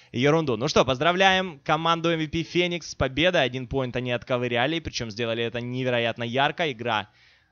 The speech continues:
сто процентов must see. У нас на повестке дня следующий матч. Пока вы там заходите в группу и нажимаете «Подписаться», да, чтоб я не повторялся. Разумеется, ставите лайки под видео на Твиче. Я вам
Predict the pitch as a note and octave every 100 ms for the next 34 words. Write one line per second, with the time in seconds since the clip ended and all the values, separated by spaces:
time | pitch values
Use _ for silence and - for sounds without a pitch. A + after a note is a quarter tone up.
0 | _ - - C3 A#2+ - A#2 A2+ A#2 A#2+
1 | A2+ - - A#2+ C3+ F3 _ _ _ _
2 | - C3 D3+ D3+ - C#3 C#3+ D3 C#3 -
3 | B2 A#2+ A2+ - B2 B2 - C3 C#3 E3+
4 | - A2+ A2 G#2+ G#2 G#2 G#2+ A2 A2+ G2+
5 | A#2 G#2+ A2+ G2+ G#2+ G#2+ A2 A2 G#2 G#2+
6 | G#2+ - F#2+ - F#2+ F#2+ - D3 A#2+ B2+
7 | - C#3+ D3 D#3+ - E3+ E3 F3 - A#2+
8 | G#2 G#2 G2 F2+ - G#2+ G2+ A#2 A#2+ A#2+
9 | A#2+ - B2+ A2+ A#2+ C3 B2+ C3 C3+ B2+
10 | B2 B2 - F3 D3+ B2+ C#3+ D#3